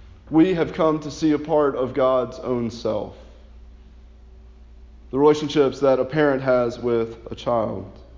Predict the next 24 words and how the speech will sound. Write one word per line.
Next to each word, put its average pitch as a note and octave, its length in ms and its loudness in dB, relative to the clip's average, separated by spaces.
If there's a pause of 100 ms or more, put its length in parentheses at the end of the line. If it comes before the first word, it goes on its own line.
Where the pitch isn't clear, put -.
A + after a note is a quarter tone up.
(2250)
I D3+ 140 4
imagine F3 440 4
that C#3+ 120 0
you've C3+ 120 -2
seen E3+ 280 0
it. F2+ 360 -10 (2000)
The, C#3+ 380 2
the C3+ 120 -4
news, C3+ 840 2 (580)
that D#3+ 120 2
for D#3+ 100 -2
some F3+ 200 2
time F#3 480 4
the C#3+ 460 0 (260)
detainment D3+ 640 2
and B2 100 -4
treatment D3 440 0
of G#2+ 100 -4
unaccompanied C#3 560 -2
minors B2 800 -2 (420)
coming C#3 280 0
into C3 280 -2
this A2+ 160 -8
country. - 640 -8